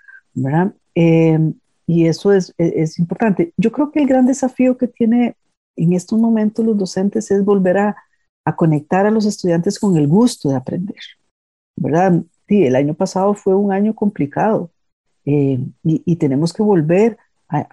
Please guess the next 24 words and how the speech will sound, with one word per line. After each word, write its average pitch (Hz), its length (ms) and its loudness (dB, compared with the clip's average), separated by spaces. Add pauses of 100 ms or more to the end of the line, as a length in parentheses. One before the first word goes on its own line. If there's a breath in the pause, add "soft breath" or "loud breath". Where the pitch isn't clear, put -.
a 147 60 -6
reco-, 139 480 -6
a, 139 300 -6
a 147 120 -6
recuperar 147 540 -2
ese 202 420 0
gusto 190 460 2
de 147 60 0
los 139 140 -6
estudiantes 139 520 -4
por - 180 -4
aprender, 160 500 -2 (560)
¿verdad? 160 480 -2
Y, 143 380 0
y 147 160 0
eso 135 180 -4
implica 175 540 0
que, - 320 -4
pues, - 260 -12 (400)
hagamos, 143 800 -2 (560)
eh, 151 400 2 (140)
todo 175 220 4
un 190 120 4
esfuerzo, 208 520 -2